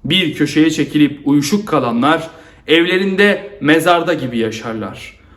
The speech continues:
Bu kimselerin kapılarındaki mermere şöyle yazsan yeridir:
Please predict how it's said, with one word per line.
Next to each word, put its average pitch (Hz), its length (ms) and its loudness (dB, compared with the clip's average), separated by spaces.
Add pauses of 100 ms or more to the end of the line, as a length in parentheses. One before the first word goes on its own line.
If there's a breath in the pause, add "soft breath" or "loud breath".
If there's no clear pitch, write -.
(140 soft breath)
Bu 190 120 2
kimselerin 139 680 2
kapılarındaki 147 720 0
mermere 139 480 2
şöyle 175 320 0
yazsan 143 500 0
yeridir: 127 680 -4